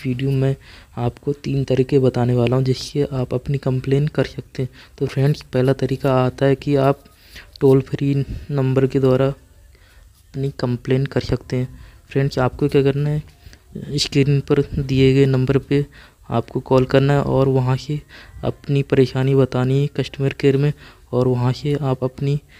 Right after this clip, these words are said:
कंप्लेन रजिस्टर करा सकते हैं। फ्रेंड्स,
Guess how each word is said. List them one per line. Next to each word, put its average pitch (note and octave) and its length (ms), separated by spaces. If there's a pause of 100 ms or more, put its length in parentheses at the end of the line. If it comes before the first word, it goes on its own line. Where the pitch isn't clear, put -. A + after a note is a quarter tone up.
(220)
कंप्लेन C3 500
रजिस्टर C3+ 400
करा B2+ 240
सकते B2+ 340
हैं। - 500 (1500)
फ्रेंड्स, D3 340